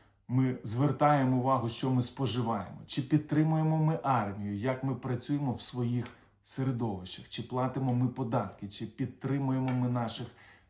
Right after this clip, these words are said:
військових. Тому що це момент, коли ми всі підрослабились.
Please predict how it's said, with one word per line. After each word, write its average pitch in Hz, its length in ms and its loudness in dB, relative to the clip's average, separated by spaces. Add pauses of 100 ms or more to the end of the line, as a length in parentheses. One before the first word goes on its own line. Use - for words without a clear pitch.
(100)
військових. - 640 -8 (380)
Тому 123 220 0
що 123 180 -4
це 151 440 0 (540)
момент, 156 560 6
коли 143 320 4
ми 147 180 2
всі 151 380 -2 (260)
підрослабились. 139 1040 -4